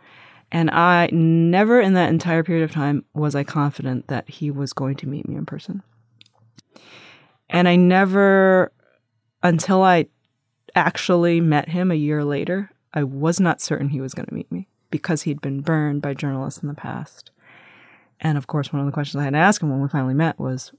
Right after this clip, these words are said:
"Why did you say yes?" And he thought about it and he said, um, you know, this, th-, and, and mind you, the setting of me asking this question is at this restaurant in this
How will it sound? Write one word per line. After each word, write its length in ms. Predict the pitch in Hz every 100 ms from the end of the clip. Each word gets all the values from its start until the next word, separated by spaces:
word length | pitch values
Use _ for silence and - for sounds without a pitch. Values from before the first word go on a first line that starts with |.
| _ _ _ _ _ _ _ _ _ _ _ _ _ _
"Why 360 | 151 147 156 165
did 240 | 165 156
you 300 | 147 139 -
say 220 | - - 139
yes?" 440 | 226 - - - _ _ _ _ _ _ _ _ _ _ _ -
And 380 | 151 143 139 143
he 100 | 143
thought 240 | 185 214
about 240 | 170 151 147
it 180 | - _ _ _ _ _ -
and 160 | 160
he 100 | 156
said, 500 | 147 - 156 147 139 - -
um, 560 | 151 139 135 135 143 - _ _ _ _ _ _ _ _
you 100 | 175 180
know, 40 |
this, 160 | 294 -
th-, 200 | 226 -
and, 200 | 202 196
and 200 | 202 196
mind 280 | 202 233 247
you, 100 | 190
the 80 | 175
setting 400 | - 220 220 -
of 120 | 175
me 160 | 156 180
asking 400 | 165 180 165 156 _ -
this 160 | 143
question 380 | - 160 - 156
is 120 | 160
at 100 | - -
this 160 | -
restaurant 480 | 147 143 - 143 139 -
in 180 | 143 139
this 220 | -